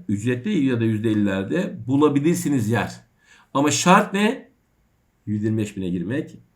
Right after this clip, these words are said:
ve paranızın olması. Eğer yüz yirmi beş bine girer paranız da varsa sevgili gençler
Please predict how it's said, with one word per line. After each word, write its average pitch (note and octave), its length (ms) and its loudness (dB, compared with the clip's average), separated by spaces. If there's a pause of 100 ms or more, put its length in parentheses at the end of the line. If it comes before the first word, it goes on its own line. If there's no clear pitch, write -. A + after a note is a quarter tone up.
(120)
ve A#2+ 120 -4
paranızın F#2+ 420 -4
olması. D#2+ 400 -6 (680)
Eğer A#2 220 0
yüz A2+ 180 2
yirmi C3+ 140 2
beş C3+ 160 2
bine A#2 120 0
girer F2+ 260 -4
paranız A#2+ 320 0
da A2+ 80 0
varsa D3 240 2
sevgili F#2 320 -2
gençler C#3+ 560 -2